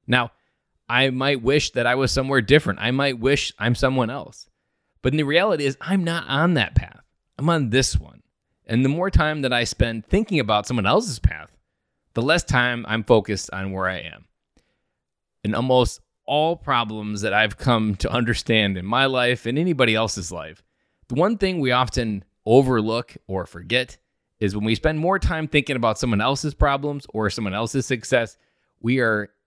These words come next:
overlooking the work that we need to do every single day. So this is just as a call to action to you as it is me, that when you have those ideas of "must be nice,"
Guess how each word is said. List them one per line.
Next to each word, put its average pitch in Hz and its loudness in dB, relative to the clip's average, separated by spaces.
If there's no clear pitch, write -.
overlooking 143 0
the 95 -6
work 113 2
that - -8
we 104 2
need 101 0
to 98 -6
do 101 -4
every 135 0
single 104 -2
day. 92 -2
So 101 -2
this 131 2
is 110 -4
just 143 2
as 127 -4
a 110 -6
call 117 0
to 107 -2
action 110 0
to - -4
you 165 4
as 113 -2
it 107 -6
is 101 -6
me, 156 0
that 107 0
when 104 0
you 104 2
have 143 -2
those 127 0
ideas 113 -2
of 95 -4
"must 120 -2
be 104 -2
nice," 127 -2